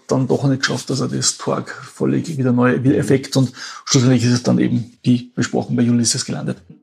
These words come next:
Eines der Dinge, die man noch nicht ganz erwähnt haben, ist, dass aufgrund dessen, dass Torg, es ist ja auch ein Multiversum-Rollenspiel, also das heißt, dass mehrere Kosmen da zusammen agieren. Aber es ist auch in einem der Bücher beschrieben, dass die Heldengruppe dort,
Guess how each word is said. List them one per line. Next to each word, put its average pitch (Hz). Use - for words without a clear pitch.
Eines 151
der 165
Dinge, 156
die 147
man 151
noch 135
nicht 160
ganz 160
erwähnt 156
haben, 156
ist, 156
dass 139
aufgrund -
dessen, 143
dass 139
Torg, 143
es 135
ist 147
ja 147
auch -
ein 143
Multiversum-Rollenspiel, -
also 127
das 123
heißt, -
dass 127
mehrere 131
Kosmen 127
da 123
zusammen 120
agieren. -
Aber 151
es 139
ist 139
auch 131
in 139
einem 135
der 127
Bücher 156
beschrieben, 143
dass 135
die 135
Heldengruppe 127
dort, 147